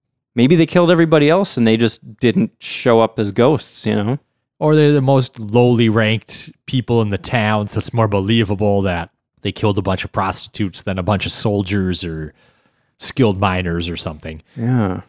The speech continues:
Speaker 1: And didn't we learn at some point that, like, the lower, lowest ranked people became, like, the most dangerous ghosts or something like that?
Speaker 2: Uh, yeah.
Speaker 1: Anyway, so this place is usually referred to as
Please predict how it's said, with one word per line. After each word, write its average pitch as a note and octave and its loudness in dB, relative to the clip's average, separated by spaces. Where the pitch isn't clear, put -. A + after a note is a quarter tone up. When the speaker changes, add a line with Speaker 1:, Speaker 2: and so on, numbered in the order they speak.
Speaker 1:
And C3+ 0
didn't E3 4
we F3 4
learn C#3+ 6
at D3+ 0
some D#3 0
point D#3+ 0
that, A#2+ 2
like, A2 2
the G#2+ -6
lower, A2+ 4
lowest C3 2
ranked A#2+ 0
people C#3+ -2
became, A#2 0
like, A2 -2
the A2+ -4
most A2 0
dangerous A2 0
ghosts A2+ 0
or C#3 -4
something D3+ -2
like D#3 -2
that? E3 0
Speaker 2:
Uh, G#2 -2
yeah. A2 0
Speaker 1:
Anyway, G2 -6
so D#3+ 0
this E3+ 2
place - 0
is B2+ 2
usually D3+ 4
referred C3+ 2
to A#2 2
as G#2 2